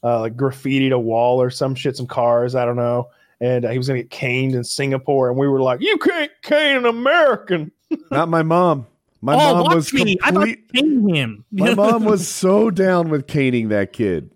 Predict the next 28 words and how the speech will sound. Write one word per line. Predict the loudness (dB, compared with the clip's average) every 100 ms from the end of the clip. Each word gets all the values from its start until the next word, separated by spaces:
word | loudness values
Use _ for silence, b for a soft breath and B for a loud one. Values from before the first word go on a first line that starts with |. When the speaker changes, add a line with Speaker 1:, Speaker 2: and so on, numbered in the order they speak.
| -8
Speaker 2:
She's | -2 0
like, | 2 0
"He, | 0
graffiti? | -6 -4 -2 2 4 2 0 -6 b b b b b b b b -20 -18 -8
Get, | -8 -8 _ -14
put, | -10 -8
put | -2 0
a | 2
whip | 0 -2
in | -2
your | 0
hand. | 2 2 2 2
I | 2
don't | 0
<laughs> |
care. | -2 -2 -2
Shoot | -2 -2
yourself | 0 0 0 0
or |
whatever." | 2 2 2 2 -2 B B
She, | B -4 -2
she | -4 -2
thought | -2 0
murder. | 0 0 -2 -4
She | -6
thought | -4 -4 -6 -8
if | -8
they | -4 -6